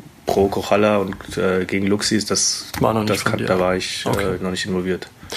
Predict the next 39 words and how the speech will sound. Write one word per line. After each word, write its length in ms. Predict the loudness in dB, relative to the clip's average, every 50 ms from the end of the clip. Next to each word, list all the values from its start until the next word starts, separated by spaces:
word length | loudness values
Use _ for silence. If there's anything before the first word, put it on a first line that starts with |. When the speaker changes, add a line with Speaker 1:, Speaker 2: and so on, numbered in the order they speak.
| -4 -4 -4 -6 -10 -12 -10
Speaker 2:
Wo 320 | -8 -8 -2 2 4 4 6
du 140 | 4 4
involviert 420 | 4 4 4 4 4 4 4 2 4
warst, 280 | 4 4 2 2 4 4
war, 280 | 6 6 6 4 4 2
ähm, 340 | 0 0 0 0 0 -2 -4 -6
eine 280 | -6 -4 -2 -2 -4 -4 -6
Identifikationsfigur, 1120 | -4 -2 -2 -2 -2 -2 -2 0 0 0 -2 -2 -4 -2 -2 -2 -4 -4 -8 -8 -4 -2 -2
äh, 160 | 0 -2 -2
Figur, 540 | -4 -4 -4 -2 -2 0 2 2 4 4 4
nämlich 220 | 2 0 0 0
Nikolai 320 | -2 -2 0 0 0 0 0
Teilinger. 580 | 2 2 2 2 2 2 2 2 2 2 0 -2 -6 -8 -8 -8 -8 -8 -2
Ähm, 420 | 0 2 2 2 2 2 2 2 2
hat 160 | 2 2 2
da 80 | 2
doch 220 | 2 2 2 0 2
für 180 | 2 4 4
einige 360 | 4 4 4 2 2 2 2 4
Auf-, 280 | 2 2 2 0 0
einigen 300 | 0 2 2 2 2 2
Aufruhr 360 | 2 2 2 0 0 0 0
Speaker 1:
Mhm. 40 | 0
Speaker 2:
gesorgt, 440 | 2 2 2 4 6 6 4 4 2
auch 80 | 0 -2
für 180 | 0 -2 -4 -4
viele 260 | -2 -4 -6 -4 -4
Kommentarspalten, 1300 | -2 -2 0 0 0 -2 -2 -4 -2 0 2 2 2 2 0 0 0 0 0 0 0 -2 0 -2 0
gefüllte 380 | 0 0 0 2 2 4 4 4
Speaker 1:
Mhm. 60 | 2
Speaker 2:
Kommentarspalten. 880 | 2 2 0 0 2 2 2 4 2 2 2 2 2 2 2 0 0 0
Äh, 180 | -2 -2 -2
doch 200 | -2 -2 -2 -2
ein, 220 | -2 -2 -2 -2 -2
ein 140 | -2 -2 -2
Spieler, 280 | -4 -2 -2 0 0
der 180 | 2 0 0 -2 -2 -4 -4 -4 -4 -4 -6 -6 0
ja 120 | 0 2 4
sehr 300 | 4 4 4 4 4 2